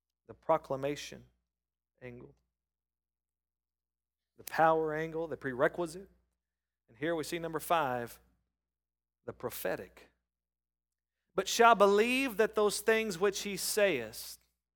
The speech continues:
verse twenty-three, "shall come to pass."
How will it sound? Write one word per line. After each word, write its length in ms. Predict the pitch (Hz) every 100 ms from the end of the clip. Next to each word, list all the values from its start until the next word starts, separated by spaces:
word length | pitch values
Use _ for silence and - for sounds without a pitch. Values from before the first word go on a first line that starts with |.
| _ 147
verse 160 | 139
twenty-three, 640 | - 151 139 - 143 143 147 _ _ _ _
"shall 760 | - - 151 165 175 175 185 180 _ _
come 560 | - 165 160 156 160 160 _ _
to 120 | 156
pass." 1000 | - - 127 101 - - - - -